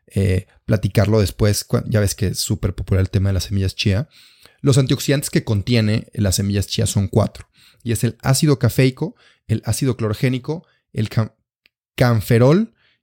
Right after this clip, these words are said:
y el, la quercetina. Entonces, si alguien te pregunta, pues ya sabes cuáles son los cuatro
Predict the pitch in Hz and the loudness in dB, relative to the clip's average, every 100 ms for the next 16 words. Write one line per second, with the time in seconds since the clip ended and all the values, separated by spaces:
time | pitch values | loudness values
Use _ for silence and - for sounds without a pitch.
0 | _ 156 165 180 - 127 139 143 - 113 | _ -2 -2 -4 -2 0 2 0 2 0
1 | - 107 107 - 107 95 - _ _ - | 0 -2 -2 0 2 2 -4 _ _ -6
2 | 117 117 131 127 131 - 110 135 165 170 | -4 -2 -4 -4 -4 -2 0 0 -4 -8
3 | 110 107 208 - 120 117 107 107 - - | -4 -2 -2 -4 -2 -2 0 -4 -4 -4
4 | 117 - 110 131 | -4 0 0 0